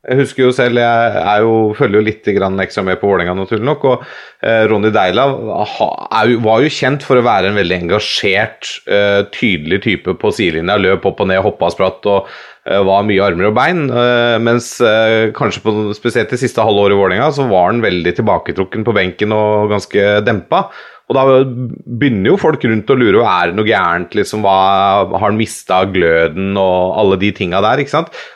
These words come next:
Og det, og for det at da man er vant til den ene personen, og så blir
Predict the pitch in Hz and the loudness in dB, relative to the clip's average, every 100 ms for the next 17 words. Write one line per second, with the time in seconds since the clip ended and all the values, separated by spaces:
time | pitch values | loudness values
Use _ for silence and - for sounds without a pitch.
0 | - 127 135 131 120 104 117 120 - 147 | -2 2 4 2 2 2 0 -2 0 2
1 | 120 117 127 123 123 120 123 104 98 104 | 2 0 0 0 0 0 0 0 -2 -2
2 | - 110 117 110 101 90 117 110 104 135 | -2 0 0 0 -2 -2 -2 -2 -2 -2
3 | 170 131 107 95 95 95 | -2 -2 0 0 0 -2